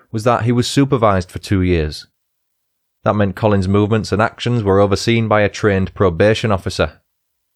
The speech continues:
The supervision either wasn't thorough, or it was just a cop-out of a disciplinary outcome, because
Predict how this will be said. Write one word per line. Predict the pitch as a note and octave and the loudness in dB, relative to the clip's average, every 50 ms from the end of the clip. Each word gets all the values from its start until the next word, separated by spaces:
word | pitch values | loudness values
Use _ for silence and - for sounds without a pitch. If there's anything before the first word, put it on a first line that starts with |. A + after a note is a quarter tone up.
| _ _ _ _ _ _ _ _ _ _ _ | _ _ _ _ _ _ _ _ _ _ _
The | C3 - | -8 -2
supervision | - - F#3+ E3 E3+ D#3+ C#3+ E3 D#3+ D3 D#3 D3 C3+ | 0 0 0 2 0 2 2 0 2 2 0 -2 0
either | - C3 C3+ C3 A#2+ B2 A#2+ | 0 0 0 2 2 2 2
wasn't | A#2 C3 C#3+ C3+ B2 A2+ - - | 4 2 2 2 0 -4 -6 -8
thorough, | - - B2+ B2 B2+ C3 C#3 D3 D#3+ D#3+ - - _ - - _ | -4 0 2 2 4 4 4 4 2 0 -4 -10 _ -20 -14 _
or | - A#2+ B2 A#2+ A#2+ A#2+ - | 2 4 4 6 6 4 4
it | A#2+ B2 | 2 0
was | A#2 A#2+ A2+ | 0 -2 -2
just | - C3+ - - | -4 -4 -4 -6
a | A#2 | -8
cop-out | - - - - - A2+ - - A#2+ A#2 G#2+ - | -10 -10 -8 -8 -8 -6 -2 0 0 2 0 0
of | F#2+ G2 | -2 -4
a | F#2+ | -4
disciplinary | F2 - A2+ F#2+ - G#2 - - - G#2 G2+ G2 F#2 F2+ | -4 -4 -6 -4 -4 -8 -6 -4 -4 -2 -2 0 0 0
outcome, | F#2+ A2 A#2 - - - G#2 F#2 F#2 | 2 0 0 -2 -2 -4 -4 -4 -4
because | F2 - - G#2+ G2 - | -4 -4 -2 -4 -4 -4